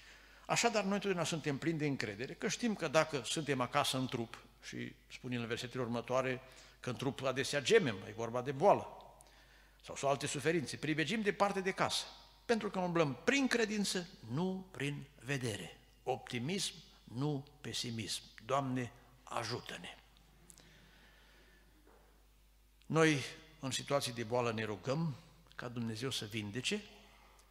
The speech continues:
dar dacă Dumnezeu nu vindecă, rugăciunile noastre tot au menirea să ne păstreze încrezători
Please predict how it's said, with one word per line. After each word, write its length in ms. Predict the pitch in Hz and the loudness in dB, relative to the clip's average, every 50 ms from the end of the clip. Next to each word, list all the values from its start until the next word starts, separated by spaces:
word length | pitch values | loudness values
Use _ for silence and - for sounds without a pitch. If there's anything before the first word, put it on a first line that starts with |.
| - - - _ _ _ _ - | -20 -20 -20 _ _ _ _ -4
dar 180 | - 120 117 | -2 -2 0
dacă 260 | 113 117 131 127 - 131 | 0 0 -2 -2 -2 -4
Dumnezeu 420 | 117 120 120 117 110 104 110 107 | -4 -4 -4 -4 -4 -4 -6 -2
nu 120 | 117 175 | 0 0
vindecă, 500 | 196 151 120 107 98 98 98 135 - 160 | 0 0 0 -2 -2 -4 -8 -6 -2 -2
rugăciunile 560 | 160 147 139 117 127 117 - - 165 151 131 131 | -2 -2 -2 -4 -4 -4 -4 -4 -4 -4 -4 -4
noastre 360 | 127 151 139 - - 135 - - | -2 -2 -4 -4 -6 -10 -10 -2
tot 300 | - - 214 202 - - - - | 2 4 4 4 2 -4 -8 -2
au 200 | - 151 151 143 | 0 2 2 2
menirea 520 | 135 123 117 127 143 139 131 123 117 - - - - - | -2 -4 -2 0 0 0 0 -2 -4 -6 -10 -18 -18 -12
să 140 | - - - | -8 -6 -6
ne 120 | 143 139 127 | -4 -4 -4
păstreze 540 | - - 117 - - 143 151 123 123 139 - | -4 -6 -6 -6 -2 -2 -2 -2 -4 -4 2
încrezători 960 | - 202 220 208 165 - 151 131 113 101 113 110 - - 120 117 156 196 202 | 4 4 4 4 2 0 0 0 0 -2 -2 -4 -6 -6 -2 0 0 0 0